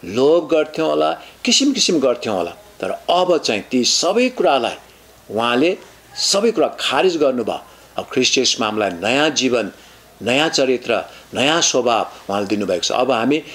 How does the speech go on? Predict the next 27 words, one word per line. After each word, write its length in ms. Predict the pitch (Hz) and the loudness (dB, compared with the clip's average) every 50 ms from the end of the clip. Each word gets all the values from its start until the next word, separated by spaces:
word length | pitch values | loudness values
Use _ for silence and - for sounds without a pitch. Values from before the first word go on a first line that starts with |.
| - - - | -16 -6 -2
सेवा 440 | - - - 139 143 165 175 170 | 0 0 2 2 2 2 2 0
गर्ने 260 | 160 147 143 131 127 120 | 0 0 0 0 0 0
मानिसहरू, 500 | 113 101 98 98 98 - - 87 85 - - - - - - - - | -2 -2 -2 -2 -2 -2 -4 -4 -6 -12 -16 -20 -20 -20 -20 -16 -10
नम्र 500 | 95 107 117 131 151 165 175 180 170 170 | -4 0 0 2 2 2 2 2 2 4
हुनेहरू, 520 | 156 143 131 123 120 117 110 98 90 82 90 - - - - - - - - | 4 2 2 0 -2 0 0 0 -2 -4 -8 -14 -18 -20 -20 -20 -20 -12 -6
होइन, 140 | - - 180 | -4 -4 -4
अरूलाई 400 | 165 - - 131 139 139 139 131 | -2 0 0 2 4 4 4 2
प्रेम 480 | 127 - - 131 151 165 175 180 175 160 | 0 0 2 2 4 4 4 2 2 0
गर्नेहरू, 380 | 147 143 127 123 117 110 101 | 0 0 0 0 0 0 -2
आदर 520 | - - - 139 147 160 175 180 196 180 165 | -2 -4 -2 0 0 2 2 2 2 0 2
गर्ने 380 | 135 139 131 123 120 110 - - - - - - | 2 2 0 2 0 -4 -4 -6 -12 -20 -18 -4
व्यक्ति, 280 | 101 123 120 - 117 107 | -2 -2 -2 0 -2 -2
त्यो 140 | - 165 165 | -2 -4 -4
चरित्र 560 | - - 160 180 208 226 220 - 180 139 110 - - - - - - - - - - | -2 -2 -2 0 0 0 0 0 0 -2 -2 -2 -8 -18 -20 -20 -20 -20 -20 -12 -8
हामीलाई 260 | 104 107 117 120 117 | -4 -2 0 0 2
उहाँले 420 | 110 107 104 104 101 101 98 98 - - - - 117 | 2 0 0 0 0 0 -2 -2 -4 -10 -18 -6 -4
दिनुभएको 380 | 110 104 104 87 90 87 - | -4 -4 -2 -4 -4 -4 -4
छ। 60 | - 98 | -4 0
यो 140 | 101 123 | 0 0
चाहिँ 200 | 123 - 120 110 | 0 0 -2 -2
पवित्र 320 | - 110 110 113 - - 104 | -2 -2 -2 -2 -2 -2 -2
आत्माको 800 | 113 123 139 139 - - 135 135 135 - 175 190 214 208 - - - - | 0 0 -2 -4 -4 -2 -2 -2 0 2 2 0 0 0 -6 -18 -8 -4
चरित्र 400 | - - 117 110 113 107 - 98 | -2 -2 0 0 -2 -4 -2 -6
हो, 100 | 92 90 | -6 -6
परमेश्वरको 840 | 90 - 107 117 131 139 147 139 - 143 143 139 - 170 175 185 - - - - | -2 -2 0 2 2 2 2 2 2 0 0 0 2 0 0 0 -2 -10 -8 -4
चरित्र 380 | - 131 120 120 110 - - 101 | -2 0 0 -2 -4 -4 -4 -4
हो। 220 | 85 80 78 - | -2 -4 -6 -8